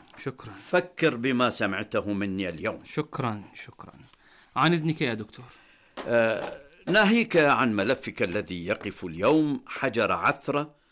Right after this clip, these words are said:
Speaker 2: أمام تقدمك في العمل. فإن ملف أبيك هو الآخر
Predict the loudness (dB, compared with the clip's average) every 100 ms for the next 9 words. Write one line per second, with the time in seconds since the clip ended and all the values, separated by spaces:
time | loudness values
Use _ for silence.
0 | _ -8 -2 0 0 -2 -4 -4 -4 0
1 | 0 2 0 -6 -6 -6 -6 -8 -16 _
2 | _ _ _ -8 -4 -2 2 2 2 0
3 | -2 0 0 -2 2 0 2 0 0 0
4 | -2 0 0 -2